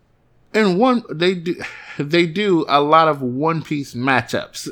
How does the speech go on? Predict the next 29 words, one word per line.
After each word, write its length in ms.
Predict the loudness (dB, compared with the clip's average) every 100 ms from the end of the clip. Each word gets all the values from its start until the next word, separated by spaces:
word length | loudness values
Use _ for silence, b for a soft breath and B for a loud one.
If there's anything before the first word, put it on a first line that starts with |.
| -4
And 320 | -2 -2 -6 B B B
the 120 | 2
reason 440 | 4 8 6 6 4
I 140 | 4
sound 440 | 4 4 6 4 2
like 220 | -2 -2
this 240 | -4 -4
is 220 | -6 -6 -4
because 680 | -6 -2 -2 -2 -4 -10 -20 B B B -6
it, 300 | -2 -2 -2
it 220 | -2 0
doesn't, 520 | 4 2 2 -6 -8 -2
it 120 | -2
really 400 | 2 2 2 0
doesn't 360 | -2 -4 -6
make 260 | -10 -12 -12
sense. 420 | -16 -16 _ -20 -20 -8
So 520 | 2 4 4 0 -6 _ _ _
they 560 | -2 2 4 4 0 -6
are 240 | -2 0
t-, 220 | 0 -4 -6
saying 380 | -2 -2 -2
things 400 | -2 -4 -4 -6
like, 380 | -2 -2 -2 -6
they're 220 | -6 -4
doing 240 | 0 0 0
matchups 480 | 0 0 0 -4 -2
such 280 | -4 -2
as, 280 | -2 -2 -6